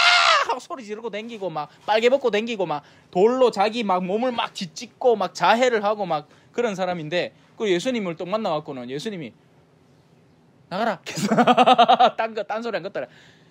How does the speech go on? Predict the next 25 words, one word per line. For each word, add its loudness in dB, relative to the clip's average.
"더러운 0
영아 -2
나가라." -2
했더니만 -4
나가 2
붙는 -2
거예요. -6
근데 -2
어디로 -2
나갔겠어요? -2
근처에 0
있던 -4
돼지떼로 -6
간 -12
겁니다. -16
그러니까 0
그 -4
돼지떼들이 -2
어떻게 -6
됐겠습니까? -12
일순간에 -4
와르르 0
딸려 0
내려갖고 0
죽어버렸어요. -2